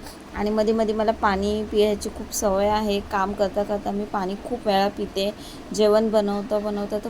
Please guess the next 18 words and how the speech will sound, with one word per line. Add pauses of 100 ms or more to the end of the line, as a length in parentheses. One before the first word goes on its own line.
(100)
खूप
वेळा
पाणी
वगैरे
पिते. (1900)
त्याच्यानंतर
मग
इथे
आता
सगळं
झालं,
मग
म्हटलं
चल
चिकन
साफ
करून
घेते.